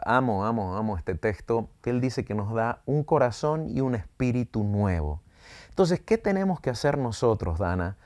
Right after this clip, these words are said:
a la hora de enfrentar un mal fruto? Nos tenemos que meter con el Señor y decirle: "Señor, llévame a esa habitación del corazón, llévame a ese lugar del tesoro de mi corazón de donde está brotando este fruto".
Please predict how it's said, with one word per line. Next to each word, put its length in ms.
a 140
la 100
hora 220
de 100
enfrentar 600
un 200
mal 180
fruto? 460
Nos 180
tenemos 540
que 100
meter 340
con 200
el 80
Señor 400
y 40
decirle: 360
"Señor, 400
llévame 800
a 120
esa 260
habitación 640
del 160
corazón, 600
llévame 260
a 20
ese 200
lugar 340
del 180
tesoro 580
de 100
mi 120
corazón 460
de 60
donde 200
está 260
brotando 480
este 220
fruto". 400